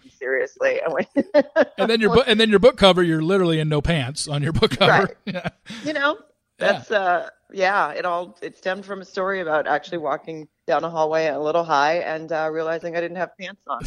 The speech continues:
Speaker 1: So
Speaker 2: <laughs>
Speaker 1: there you go.
Speaker 2: Um, so I, I wanted to talk about comedy real quick. We'll get started with, with what's going on with you in comedy. This, um, podcast is airing, <clears throat> will air, uh,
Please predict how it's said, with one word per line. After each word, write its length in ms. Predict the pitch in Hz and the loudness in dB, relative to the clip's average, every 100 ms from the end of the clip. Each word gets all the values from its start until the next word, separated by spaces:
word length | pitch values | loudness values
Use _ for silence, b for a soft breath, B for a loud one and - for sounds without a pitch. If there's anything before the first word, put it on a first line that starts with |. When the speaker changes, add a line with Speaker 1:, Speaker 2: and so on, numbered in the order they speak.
| - | -4
Speaker 1:
So 220 | 165 143 - - | 0 0 -2 -8
Speaker 2:
<laughs> 200 | 233 _ | -16 _
Speaker 1:
there 180 | 160 151 | -2 -2
you 60 | 156 | 0
go. 260 | 165 156 - b b b b b b | -2 -2 -6 b b b b b b
Speaker 2:
Um, 280 | 175 180 180 - | -4 -4 -4 -4
so 220 | 240 233 - - | -2 0 0 -6
I, 60 | 202 | -8
I 40 | 202 | -2
wanted 260 | 208 294 | 0 0
to 80 | 277 | 0
talk 280 | 202 208 196 | 0 0 0
about 340 | 165 156 165 - _ _ _ _ 190 | 0 0 0 -6 _ _ _ _ -10
comedy 340 | - 180 190 139 | 0 2 2 0
real 140 | 123 | -2
quick. 200 | - 117 | -6 -8
We'll 80 | 143 | -8
get 160 | 139 | -8
started 340 | - 147 143 123 | -6 -4 -4 -4
with, 260 | 123 - _ | -6 -8 _
with 180 | 135 123 | -16 -10
what's 220 | 139 - | -10 -8
going 220 | 143 135 | -6 -4
on 220 | 127 123 | -2 -4
with 180 | 120 107 | -6 -8
you 500 | 123 139 131 123 117 - | -6 -4 -2 -4 -8 -10
in 240 | 127 117 | -12 -10
comedy. 500 | - 147 139 107 104 - b b b b b b b | -8 -8 -8 -10 -14 -18 b b b b b b b
This, 460 | 139 202 247 - - 175 | 4 6 6 2 -6 -4
um, 420 | 175 170 160 151 | -2 0 0 -2
podcast 720 | 170 165 160 147 135 - - - | -2 -2 -2 -2 -2 -6 -10 -16
is 580 | 180 143 135 131 127 113 - | -12 -6 -4 -2 -4 -8 -6
airing, 500 | 131 131 131 127 120 _ _ | -2 -2 -2 -6 -10 _ _
<clears throat> 320 | 220 208 135 - - _ _ _ _ _ - - | -6 -4 -6 -10 -20 _ _ _ _ _ -12 -2
will 160 | 160 | 0
air, 360 | 170 156 151 147 | 2 2 2 2
uh, 300 | 139 135 | 0 0